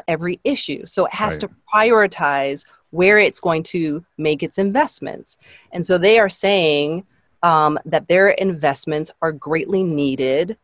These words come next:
Speaker 1: um, among this community of people because of a legacy of systems and policies that have devastated and, um, hindered the, the progress and advancement of this community,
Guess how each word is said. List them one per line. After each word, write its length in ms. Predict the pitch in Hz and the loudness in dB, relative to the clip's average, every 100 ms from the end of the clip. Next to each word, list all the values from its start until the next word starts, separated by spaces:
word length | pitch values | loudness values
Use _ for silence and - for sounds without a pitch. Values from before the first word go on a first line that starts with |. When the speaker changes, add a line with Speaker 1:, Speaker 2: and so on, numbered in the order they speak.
| _ _ _ _ _ _ _ _ | _ _ _ _ _ _ _ _
Speaker 1:
um, 300 | 156 147 147 160 | -2 -2 -2 -2
among 440 | 160 160 156 147 | 0 0 0 0
this 280 | 156 175 - | 2 2 -2
community 520 | - 208 180 175 180 | -4 0 2 2 2
of 120 | 196 - | 2 0
people 440 | 160 139 147 151 | -12 -6 -4 -4
because 520 | 175 170 - 175 170 - | -6 -8 0 2 2 0
of 540 | 156 147 139 139 139 _ _ _ _ | -2 0 2 0 -4 _ _ _ _
a 60 | 170 | -4
legacy 960 | 160 165 175 185 - 175 156 156 160 - _ _ | 0 2 2 0 -2 -4 -2 -2 -4 -10 _ _
of 140 | - 170 | -6 -4
systems 840 | - 277 - - 151 139 165 175 - | -2 -2 -2 -2 -2 0 -2 -6 -6
and 160 | 175 | -8
policies 840 | - 180 202 226 - 151 156 156 | -2 2 4 2 -2 -8 -8 -6
that 140 | - 131 | -6 -4
have 320 | 165 156 151 _ _ _ 139 | 0 0 -2 _ _ _ -6
devastated 1040 | 170 180 208 - 156 151 147 147 147 143 - | 0 2 2 0 -2 0 2 2 2 0 -4
and, 520 | 151 147 147 143 147 - - | -4 -2 -2 -4 -4 -6 -6
um, 220 | 151 147 | -6 -6
hindered 640 | - 294 277 180 156 156 | -4 2 4 6 6 4
the, 160 | 165 165 | 2 0
the 100 | 151 | -2
progress 480 | 165 - 180 165 165 | -4 0 0 0 -2
and 120 | 160 | -4
advancement 540 | 156 143 139 143 - 135 | -4 0 0 0 -4 -8
of 80 | 127 | -6
this 140 | 131 | -8
community, 500 | - 131 - - - | -6 -8 -8 -14 -20